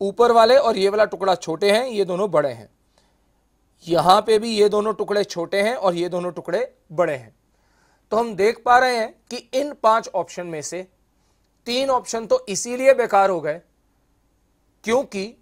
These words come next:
जो टुकड़े हैं, जो चार टुकड़े किए गए हैं, वो सिमेट्रिकल नहीं है, they are not alike। तो हमें obviously इनको टिक नहीं करना। अब बचते हैं हमारे पास ऑप्शन नंबर टू and ऑप्शन नंबर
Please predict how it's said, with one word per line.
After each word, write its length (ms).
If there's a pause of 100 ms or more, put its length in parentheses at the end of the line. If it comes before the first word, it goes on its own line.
(140)
जो 120
टुकड़े 460
हैं, 200
जो 100
चार 340
टुकड़े 360
किए 260
गए 160
हैं, 220 (100)
वो 120
सिमेट्रिकल 640
नहीं 240
है, 180
they 180
are 140
not 180 (140)
alike। 440 (1040)
तो 100
हमें 560 (640)
obviously 480
इनको 300
टिक 280 (200)
नहीं 180
करना। 360 (1160)
अब 120
बचते 320
हैं 60
हमारे 220
पास 140
ऑप्शन 400
नंबर 300
टू 460 (260)
and 200
ऑप्शन 320
नंबर 320